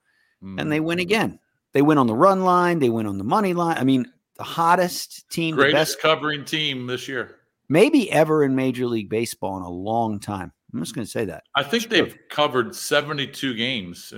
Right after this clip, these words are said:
Speaker 1: and that includes
Speaker 2: Yeah.
Speaker 1: run lines.
Speaker 2: Seventy-two and thirty-eight.
Speaker 1: Hmm.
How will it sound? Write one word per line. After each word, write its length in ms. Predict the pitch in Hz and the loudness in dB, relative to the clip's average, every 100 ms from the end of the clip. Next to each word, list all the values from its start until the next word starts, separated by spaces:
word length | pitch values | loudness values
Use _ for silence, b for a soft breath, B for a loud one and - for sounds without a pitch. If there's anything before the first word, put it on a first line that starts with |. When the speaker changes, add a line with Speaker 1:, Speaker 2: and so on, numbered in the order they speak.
| 104 | -14
Speaker 1:
and 100 | 104 | -4
that 100 | 117 110 | -2 -2
includes 340 | 98 202 156 | 2 2 2
Speaker 2:
Yeah. 60 | 98 | 0
Speaker 1:
run 160 | 117 | -6
lines. 420 | 104 82 110 - - | -6 -14 -16 -18 -2
Speaker 2:
Seventy-two 480 | 151 165 160 170 | 0 2 2 2
and 140 | 160 143 | 0 2
thirty-eight. 540 | 151 165 135 117 143 _ _ _ _ _ _ _ | 2 2 2 0 -2 _ _ _ _ _ _ _
Speaker 1:
Hmm. 120 | 135 | -12